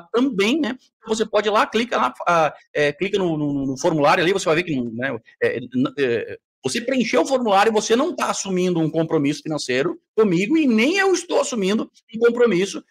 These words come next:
de imersão com você, tá? Não é, aquilo ali é para nós poder filtrar, sepa-, eu falo assim, que é separar o interessado do curioso, entendeu? Por quê? Porque o curioso já não, já não vai, nem vai, né? Não, nem vai, por quê? Porque ele já sabe o que é, ué, nove mil e quinhentos, mais oitocentos.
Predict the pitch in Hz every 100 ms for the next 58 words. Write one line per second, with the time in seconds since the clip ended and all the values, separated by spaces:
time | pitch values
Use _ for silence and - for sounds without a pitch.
0 | _ 160 185 196 214 170 147 143 214 269
1 | - - 107 110 143 180 107 - 113 143
2 | 180 160 143 180 285 - - 170 170 196
3 | - 240 226 185 208 208 247 240 190 -
4 | 208 208 185 - 185 170 - 320 - 220
5 | 190 226 214 - - - 202 220 220 202
6 | 175 - 208 220 220 220 226 147 120 -
7 | 90 _ 110 139 139 _ _ 175 160 139
8 | - - 359 320 302 349 381 415 403 440
9 | 427 403 381 339 381 - 208 120 107 87
10 | 127 277 202 185 151 165 - 349 440 427
11 | 453 392 359 277 165 156 175 202 254 269
12 | - 190 202 254 -